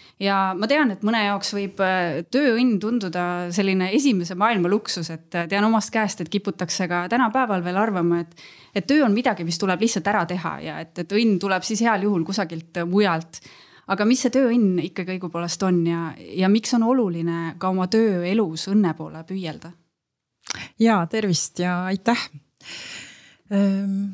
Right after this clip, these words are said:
Speaker 2: tõesti, ma olen uurinud seda juba viimased kakskümmend aastat ja, ja tundub, et, äh, jätkan, sest, äh,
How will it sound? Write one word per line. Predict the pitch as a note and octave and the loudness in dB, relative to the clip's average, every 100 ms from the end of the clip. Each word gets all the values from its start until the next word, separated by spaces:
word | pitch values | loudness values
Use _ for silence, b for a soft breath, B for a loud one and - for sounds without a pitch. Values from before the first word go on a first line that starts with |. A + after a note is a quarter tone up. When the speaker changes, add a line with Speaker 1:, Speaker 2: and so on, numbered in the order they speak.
| G3 B _ _ _ _ - _ _ _ _ _ _ - | -10 B _ _ _ _ -20 _ _ _ _ _ _ 2
Speaker 2:
tõesti, | C#4 A#3+ F#3+ | 2 4 0
ma | F#3+ F#3+ | 2 2
olen | D3+ B3 G#3 | 2 2 2
uurinud | G3+ A#3 F#3 F3 | 0 0 0 0
seda | - F3+ F3+ F3 F3 | -4 -4 -2 0 -2
juba | F3+ F3 F3+ F3 | -6 -6 -6 -2
viimased | G3 A3 G#3 - | 0 0 -2 -10
kakskümmend | D4+ - - D#3+ D#3+ | -10 -10 -6 -4 0
aastat | F#3 G3 D4 D4 - | 0 0 -4 -4 -2
ja, | G3 F#3+ F#3 F#3 A3+ A3+ - - | 2 4 2 0 -4 -6 -14 -6
ja | E3+ | 0
tundub, | G#3+ G3+ F#3 | 4 2 0
et, | F3+ _ - | -8 _ 0
äh, | F3+ E3+ E3+ E3+ b b _ _ | 2 2 -2 -8 b b _ _
jätkan, | G3+ A3 - B3 B3+ | 0 0 -2 0 0
sest, | B3 G#3 - - G3 | 0 -4 -4 -4 0
äh, | F#3+ F#3 F#3 B | 2 0 -4 B